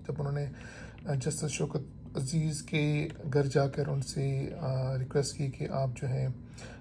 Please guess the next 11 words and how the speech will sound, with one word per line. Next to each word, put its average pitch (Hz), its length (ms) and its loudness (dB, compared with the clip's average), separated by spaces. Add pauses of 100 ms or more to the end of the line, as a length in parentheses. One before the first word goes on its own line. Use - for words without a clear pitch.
(120)
उनके 139 220 0
केस 135 340 0
न 147 60 6
सुने 143 440 2
और 131 540 -2
जो 139 100 -2
है 135 240 2 (300)
basically 131 360 -4
इनको 135 240 -2
कन्वर्ट 135 360 2
करें, 139 380 0